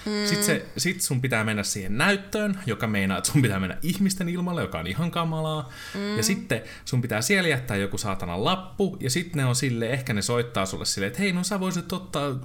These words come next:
Speaker 2: me voitais ottaa sut tähän näin. Ja sit sä oot silleen, että okei, no milloin tää pitää allekirjoittaa? Kahden päivän sisällä, okei. Eli milloin sä irtisanot sun kämpän, joudut sä maksaa tuplavuokra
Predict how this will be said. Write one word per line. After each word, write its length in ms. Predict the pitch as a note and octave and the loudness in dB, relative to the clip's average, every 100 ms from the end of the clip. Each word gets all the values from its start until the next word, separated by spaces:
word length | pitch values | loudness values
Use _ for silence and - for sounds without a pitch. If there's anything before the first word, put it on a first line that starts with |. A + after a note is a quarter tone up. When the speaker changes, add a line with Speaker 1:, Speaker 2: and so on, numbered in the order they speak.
| E3+ | -4
Speaker 2:
me 220 | F3+ F3 | -2 -2
voitais 320 | E3+ E3+ D3+ | -2 -2 -2
ottaa 240 | - - C3+ | -4 -4 -4
sut 200 | C#3 - | -2 -2
tähän 280 | D3 C3+ | 0 2
näin. 100 | B2+ | 0
Ja 40 | A#2+ | 0
sit 200 | C#3+ C#3 | -2 -2
sä 80 | B2 | -2
oot 120 | B2 | -2
silleen, 280 | C3 B2+ B2+ | 0 0 0
että 120 | - - - | -4 -12 -6
okei, 240 | F#3 F3+ E3+ | -4 -2 0
no 80 | |
milloin 280 | E3+ F3 D#3 | 0 0 0
tää 120 | C#3 C3+ | 0 0
pitää 180 | C3 C3+ | 2 2
allekirjoittaa? 640 | C3+ B2+ A#2 G#2 - G2 | 2 0 -2 -4 -4 -6
Kahden 300 | - C#3 C#3 | -2 0 2
päivän 280 | B2 G#2+ G2 | 2 2 0
sisällä, 400 | G#2+ - G2+ G2+ | -2 -2 0 -2
okei. 520 | G#2 - G#2+ G2 G2 - - | -2 0 0 0 -2 -8 -8
Eli 160 | G#2+ G#2 | -2 2
milloin 300 | A2+ C3+ B2 | 4 4 4
sä 80 | B2 | 2
irtisanot 460 | A#2+ - G#2+ G2 | 2 0 -2 -2
sun 180 | - F#2 | -4 -2
kämpän, 580 | C3 C3 C3+ B2+ A#2 A2+ | 2 4 4 2 2 2
joudut 220 | A2+ G#2+ | 2 2
sä 80 | - | 0
maksaa 300 | G2 F#2+ F#2+ | -2 -2 -4
tuplavuokra 760 | - C#3+ B2 G#2 G#2 G2 A#2 | -2 -2 0 0 0 0 -2